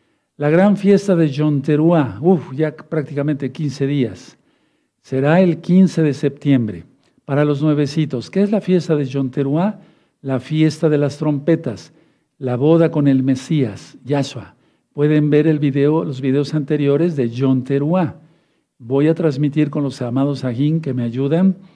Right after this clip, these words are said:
en vivo todos los servicios, ¿de acuerdo? Yom Tentu-, Yom Teruah, Yom Teruah, sí, quince de septiembre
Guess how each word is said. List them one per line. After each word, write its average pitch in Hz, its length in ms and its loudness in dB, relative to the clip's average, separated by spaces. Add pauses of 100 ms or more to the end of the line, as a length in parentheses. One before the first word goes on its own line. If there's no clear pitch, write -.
(540)
en 131 240 -4
vivo 160 360 2 (120)
todos 143 260 0
los 147 120 -2
servicios, 139 840 -4
¿de - 60 -18
acuerdo? 160 400 -2
Yom 151 300 -2
Tentu-, 135 480 -4
Yom 139 260 -4
Teruah, 143 480 -4 (200)
Yom 151 220 -4
Teruah, 151 400 -2 (420)
sí, 160 260 -6
quince 160 440 0
de 147 80 -2
septiembre 131 760 -2